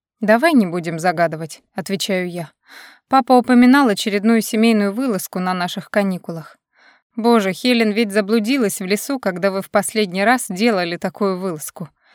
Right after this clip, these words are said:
Я прыскаю, и через секунду мы с мамой вместе заливаемся смехом». У Хелен напрочь отсутствует ориентир. К тому же она напялила на себя сапоги на высоченных каблуках и ныла всю дорогу, пока мы поднимались по склону в поисках хижины,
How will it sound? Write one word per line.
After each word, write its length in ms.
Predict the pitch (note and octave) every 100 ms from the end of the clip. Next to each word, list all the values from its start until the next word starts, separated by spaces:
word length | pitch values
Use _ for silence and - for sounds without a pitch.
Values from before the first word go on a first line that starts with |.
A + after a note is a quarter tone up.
| _ _ _
Я 220 | G3 G3+
прыскаю, 520 | F#3+ A3 B3+ - F#3
и 40 | F3+
через 280 | - G3 -
секунду 500 | G#3+ C#4 C4 G3+ G3
мы 160 | A#3+
с 80 | A#3
мамой 360 | A3+ C#4+ F#3 E3
вместе 440 | F#3+ C4+ - F#3+
заливаемся 600 | F3 F3 E3 E3 D#3+ F#3
смехом». 560 | - E3 D#3 - D#3 - _ _ _ _ _
У 100 | A#3+
Хелен 440 | G#3+ C4+ A#3+ G#3+ G#3+
напрочь 440 | A#3+ C4 A3 -
отсутствует 680 | G3 - C4 A#3+ G#3+ G3 G3
ориентир. 640 | G#3 G#3+ G#3 - D#3+ - _ -
К 100 | -
тому 240 | C#4 D4
же 120 | B3
она 340 | G#3 G#3+ B3 A#3+
напялила 500 | G3 A#3 B3 G#3 F#3
на 160 | F#3+
себя 300 | G3 G3+ G#3
сапоги 480 | A#3 G#3+ F#3 F3 A3+
на 100 | G3+
высоченных 640 | F#3 - F#3+ A#3 A3 G3
каблуках 580 | - F3+ F3 - A3+ - - - - -
и 100 | D#4
ныла 320 | G#3+ A#3+ A#3+
всю 160 | - G3+
дорогу, 460 | F#3 F#3 A3 F3+
пока 280 | F#3 F3 F#3
мы 140 | F3+
поднимались 640 | F3 F#3 F#3 F#3 F3+ F#3 -
по 120 | F3+
склону 440 | - G#3+ A#3 G3
в 80 | -
поисках 380 | F#3+ F3+ - F#3+
хижины, 500 | - A#3 G#3 F3